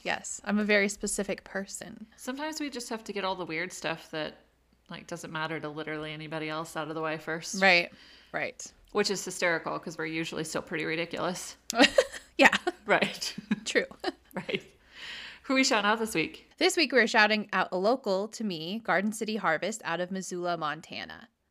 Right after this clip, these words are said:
Speaker 1: And I, you don't have this pleasure, Stephanie, but every time you drive through a certain part of Missoula,
Speaker 2: Yeah.
Speaker 1: there's this cutest,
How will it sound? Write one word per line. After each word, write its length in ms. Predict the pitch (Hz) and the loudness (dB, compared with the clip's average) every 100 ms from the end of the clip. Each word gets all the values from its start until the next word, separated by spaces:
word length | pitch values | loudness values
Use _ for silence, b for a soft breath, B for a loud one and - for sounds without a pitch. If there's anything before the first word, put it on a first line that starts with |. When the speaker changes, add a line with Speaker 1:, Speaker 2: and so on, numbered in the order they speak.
| - | 0
Speaker 1:
And 440 | 202 185 180 185 - | 2 4 0 -6 2
I, 160 | 214 - | 2 2
you 160 | 233 254 | -2 0
don't 160 | 269 | 0
have 180 | 220 196 | 0 0
this 420 | 196 196 - - - _ | 0 -2 -8 -14 -18 _
pleasure, 480 | - 202 180 165 165 | -2 0 0 -2 -4
Stephanie, 480 | - 156 - 165 180 | -4 -4 -4 -10 -4
but 160 | 185 | -2
every 200 | 196 202 226 | 0 0 0
time 240 | 226 226 | 0 0
you 120 | 208 | -4
drive 440 | 202 190 165 170 190 | -6 -2 0 0 -4
through 240 | - 180 | -6 -4
a 80 | 180 | -4
certain 240 | - 175 185 | -6 -10 -10
part 300 | 175 170 - | -8 -8 -6
of 140 | 185 | -10
Missoula, 600 | 175 170 160 170 214 262 _ b b b | -8 -10 -10 -4 -4 -4 _ b b b
Speaker 2:
Yeah. 180 | 190 190 | 2 2
Speaker 1:
there's 200 | 196 202 | 0 -2
this 180 | 233 - | -4 -4
cutest, 640 | - 202 196 208 - | -6 -4 -4 -6 -10